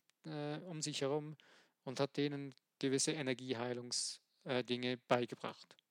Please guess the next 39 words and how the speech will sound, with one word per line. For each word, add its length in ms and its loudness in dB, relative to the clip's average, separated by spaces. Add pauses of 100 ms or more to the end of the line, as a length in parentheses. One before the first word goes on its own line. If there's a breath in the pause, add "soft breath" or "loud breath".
(1160 soft breath)
Und 160 0
dann 100 4
hat 140 4
sie, 440 0
war 140 6
sie 120 2
so 60 -4
an 60 -6
einem 100 -10
Punkt 280 -4
angelangt, 340 0
sie 100 0
hatte 180 0
auch 100 0
ein 160 -12
Kind, 260 -4
so 100 -8
ein 60 -8
zwölfjähriges 800 -2
oder 320 -4
neunjähriges 600 -2
Kind 200 -2
dabei, 200 -2
ein 100 -4
Mädchen, 360 -4 (760 loud breath)
und, 420 -2
ähm, 500 6 (440)
hat 160 -2
dann 100 -2
dieser 260 2
Gruppe 320 -2
Menschen, 600 -2 (200)
äh, 680 0
gesagt, 320 -2
„Okay, 340 4 (360 loud breath)
jetzt 220 4
seht 280 4
ihr 160 6
hier, 400 2